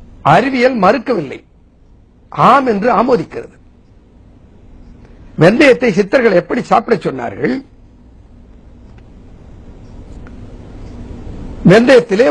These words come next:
ஒரு நூறு கிராம் வெந்தயம் எடுத்துக் கொள்ளுங்கள். அந்த வெந்தயத்தை தண்ணீரில் போட்டு நன்றாக கழுவி சுத்தம் செய்துவிட்டு, பிறகு அதிலே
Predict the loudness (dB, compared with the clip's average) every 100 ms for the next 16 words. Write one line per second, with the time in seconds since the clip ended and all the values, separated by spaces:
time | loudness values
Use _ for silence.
0 | 2 2 -4 -12 _ _ _ _ -20 -4
1 | 4 6 6 4 2 2 -2 -6 -2 -2
2 | -4 -12 -16 -18 -20 -20 _ _ _ _
3 | _ _ _ _ _ _ _ _ _ _
4 | _ _ _ -20 -20 -20 -8 0 4 4
5 | 4 4 2 2 0 -2 -2 -2 0 0
6 | 0 0 0 2 2 2 2 2 0 -4
7 | -2 -2 -4 -8 _ _ _ _ _ _
8 | _ _ _ -20 -20 -2 0 2 0 0
9 | -4 -6 -2 0 0 -6 _ _ _ _
10 | -20 -20 -20 -20 -20 -12 2 4 4 2
11 | 2